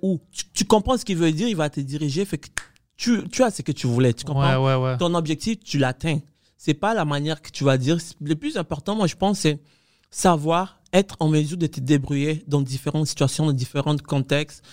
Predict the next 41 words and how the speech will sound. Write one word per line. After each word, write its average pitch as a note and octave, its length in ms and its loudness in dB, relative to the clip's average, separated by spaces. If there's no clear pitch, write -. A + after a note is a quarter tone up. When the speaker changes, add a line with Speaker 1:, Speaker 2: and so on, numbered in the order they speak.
Speaker 1:
Euh, C3+ 460 4
moi, F#3 260 4
mettons, F3+ 280 -4
par D#3+ 120 -6
exemple, D#3+ 360 -8
ou D#3 80 -8
toi, E3 400 0
si - 160 -4
tu - 120 -2
vas D3+ 280 2
en, C3 260 -4
en, C3 560 0
en C#3 100 2
Espagne, D3+ 520 2
ou B2+ 80 -6
peu D3 140 2
importe, D3+ 500 -2
je A#2+ 60 -12
peux C#3 120 -8
dire C3+ 120 0
en C3+ 60 2
Chine, E3+ 220 0
tu - 100 -12
parles B2+ 200 0
anglais, D3 300 2
tu - 120 -10
vas C#3 120 4
pouvoir C#3 260 -4
communiquer, C3+ 600 2
tu - 140 -12
Speaker 2:
Ouais. C#3+ 80 2
Speaker 1:
comprends ? D3+ 260 0
Ton C3+ 120 -2
anglais C#3 220 6
passe D3 200 -4
très C#3+ 140 0
bien, E3 180 0
tu C#3+ 160 -6
vas C#3 200 4
en B2+ 220 -4
France, F#3+ 500 0